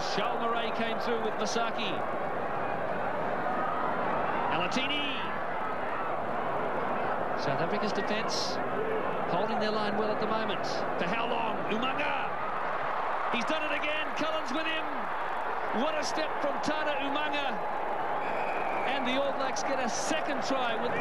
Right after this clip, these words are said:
Charles Murray cleared it. This is Andre Venter. Good tackle by Blackadder. Van Straten.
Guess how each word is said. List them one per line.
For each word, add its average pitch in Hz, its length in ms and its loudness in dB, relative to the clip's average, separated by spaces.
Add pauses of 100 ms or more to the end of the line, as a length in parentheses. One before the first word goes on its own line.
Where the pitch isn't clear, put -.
(580)
Charles 135 220 2
Murray 139 340 2
cleared 156 200 2
it. 208 120 0
This 143 640 0
is 135 80 0
Andre 156 380 2
Venter. 156 260 0 (1300)
Good - 120 2
tackle 165 360 2
by 156 160 2
Blackadder. 170 480 2 (2250)
Van 151 160 2
Straten. 175 320 2